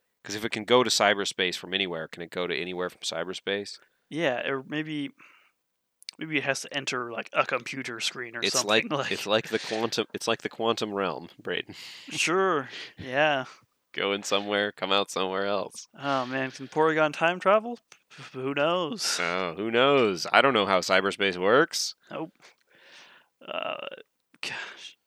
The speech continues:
Speaker 2: Well,
Speaker 1: Man, it is,
Speaker 2: okay.
Speaker 1: it makes it even more crazy that earlier on they were like, "We think it can maybe go to space."
Speaker 2: It's
Speaker 1: Like,
Speaker 2: like, who
Speaker 1: dude,
Speaker 2: cares?
Speaker 1: <laughs> yeah,
Speaker 2: <laughs>
Speaker 1: do you, have you seen what this thing does?
Speaker 2: <laughs>
Speaker 1: My God.
Speaker 2: Ugh.
Speaker 1: F-,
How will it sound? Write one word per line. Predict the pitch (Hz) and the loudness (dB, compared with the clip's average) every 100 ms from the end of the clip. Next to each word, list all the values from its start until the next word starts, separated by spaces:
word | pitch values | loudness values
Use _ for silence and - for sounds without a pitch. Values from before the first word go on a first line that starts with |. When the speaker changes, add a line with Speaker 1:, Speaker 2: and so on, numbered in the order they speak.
| _ _ _ _ _ _ _ | _ _ _ _ _ _ _
Speaker 2:
Well, | 139 135 135 | -8 -4 -2
Speaker 1:
Man, | 139 165 135 | 4 6 6
it | - 147 | 4 4
is, | 165 - | 4 4
Speaker 2:
okay. | 143 | 2
Speaker 1:
it | |
makes | 139 165 - | 4 4 4
it | 139 | 0
even | 143 135 | 0 0
more | 120 117 | 2 2
crazy | - 110 98 95 | 4 4 4 0
that | 87 | 0
earlier | 98 98 90 90 | 0 0 2 0
on | 95 | 0
they | 92 | -2
were | 85 | -2
like, | 82 - | -4 -6
"We | 147 | -8
think | - 392 - | -8 -10 -8
it | |
can | - 110 | -8 -6
maybe | 101 175 262 220 | -2 -2 -2 -6
go | - 175 | -6 -6
to | 165 | 0
space." | - - - - 220 285 185 - - - - - - | 4 4 2 0 2 4 4 4 4 4 0 -14 -16
Speaker 2:
It's | - | 0
Speaker 1:
Like, | 135 | 2
Speaker 2:
like, | 147 - | 4 2
who | 175 | 4
Speaker 1:
dude, | 214 294 226 | 8 8 8
Speaker 2:
cares? | 208 339 143 127 123 - | 8 8 8 6 4 4
Speaker 1:
<laughs> | |
yeah, | 220 247 311 196 - 180 | 8 12 12 12 12 8
Speaker 2:
<laughs> | - | 4
Speaker 1:
do | 165 | 0
you, | 214 | 4
have | 208 196 | 6 6
you | 247 | 4
seen | - 240 262 | 0 0 2
what | 254 | 2
this | 240 - | 2 6
thing | 190 156 - | 6 6 0
does? | 101 139 262 403 - 277 - 151 | 6 8 8 4 -4 -8 -8 -6
Speaker 2:
<laughs> | - 269 - 214 240 | -8 -10 -8 -8 -6
Speaker 1:
My | 165 - | -8 -4
God. | - 143 127 95 127 _ - - - - - - | -2 -2 -2 -4 -8 _ -20 -20 -20 -20 -20 -14
Speaker 2:
Ugh. | 135 127 131 - - _ _ - | -10 -10 -10 -12 -18 _ _ -14
Speaker 1:
F-, | - | -14